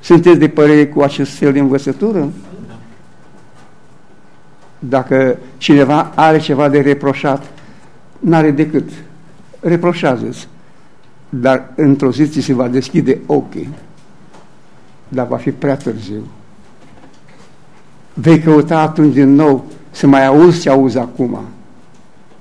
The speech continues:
dar nu vei mai auzi niciodată. Luați aminte, vă rog, a fi creștin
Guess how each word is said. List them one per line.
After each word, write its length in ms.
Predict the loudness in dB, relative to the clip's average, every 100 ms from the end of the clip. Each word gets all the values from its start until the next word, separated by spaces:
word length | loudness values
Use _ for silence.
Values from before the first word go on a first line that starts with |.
| -20 -20 -14
dar 240 | -8 -4
nu 140 | -2
vei 180 | 0 0
mai 140 | 0 -4
auzi 380 | -6 -4 -6 -4 -4
niciodată. 580 | -4 -4 -8 -12 -18 -20 -20 -20 -20 -20 -20 -20 -20 -20 -20 -20 -20 -20 -20 -20 -10
Luați 380 | -2 0 0 0
aminte, 440 | 2 4 4 0
vă 160 | -6 -4
rog, 220 | -4 -6 -14 -20 -20 -20 -20 -20 -20 -18 -8
a 80 | -8
fi 260 | -4 -4
creștin 840 | -2 -2 -2 -4 0 2 2 -4